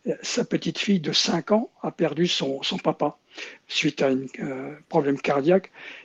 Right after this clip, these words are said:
Et puis, donc, comme la, la, la voisine en question, euh, aide beaucoup, euh, à la paroisse, euh, à côté, là, donc, euh, et il y avait une amie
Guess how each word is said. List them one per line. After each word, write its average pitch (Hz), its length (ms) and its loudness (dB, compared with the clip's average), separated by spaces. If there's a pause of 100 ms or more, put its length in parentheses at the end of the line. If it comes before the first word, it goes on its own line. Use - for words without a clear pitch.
(120)
Et 151 80 2
puis, 208 280 6 (360)
donc, 180 340 2
comme 160 260 2
la, 156 380 2
la, 151 240 2
la 156 120 4
voisine 160 440 6
en 151 80 2
question, 160 760 2
euh, 147 120 2
aide 156 360 6
beaucoup, 151 600 0
euh, 135 140 0 (580)
à 165 100 0
la 151 120 4
paroisse, 156 640 2
euh, 143 500 -10
à 139 60 -8
côté, 247 340 -2
là, 190 140 -8
donc, 160 340 -8
euh, 139 100 -8 (420)
et 165 320 0
il 147 100 -12
y 160 80 -2
avait 185 180 4
une 175 220 2
amie 185 360 2